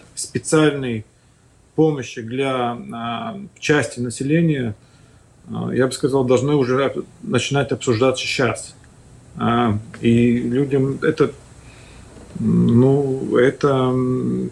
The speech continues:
помощь должна быть как-то, м, организована. С-, так что, а, готовиться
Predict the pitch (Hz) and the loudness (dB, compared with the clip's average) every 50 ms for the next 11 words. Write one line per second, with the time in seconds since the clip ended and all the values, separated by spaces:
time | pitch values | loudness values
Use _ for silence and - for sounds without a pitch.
0 | - - 139 139 143 147 143 120 - - - - 123 120 113 113 127 131 131 120 | -2 2 4 4 4 4 2 0 -2 -4 -4 0 0 0 2 2 0 0 0 2
1 | 113 123 123 120 - - 127 120 - - - 127 123 123 123 117 104 - - - | 4 2 2 2 0 0 0 0 0 -2 -4 -2 -2 -2 -2 -4 -6 -8 -14 -20
2 | - - - 127 123 127 131 120 113 127 123 104 - - - - - - - - | -18 -2 0 2 4 4 4 4 4 4 4 2 0 -4 -12 -18 -20 -20 -20 -20
3 | - - - - - - - - - - - - - - _ - - - - - | -20 -20 -20 -20 -20 -18 -18 -18 -18 -18 -20 -20 -20 -20 _ -20 -20 -2 -2 0
4 | - - - - 151 147 156 156 - 143 131 131 127 120 113 113 - - - - | 0 0 0 2 2 2 2 -2 -4 -4 -2 -2 -2 -2 -4 -6 -10 -16 -20 -20
5 | - - - 120 135 139 180 - 185 208 196 180 - - - 135 127 131 | -20 -16 0 0 0 2 4 4 4 4 4 2 0 -2 -8 -8 -10 -10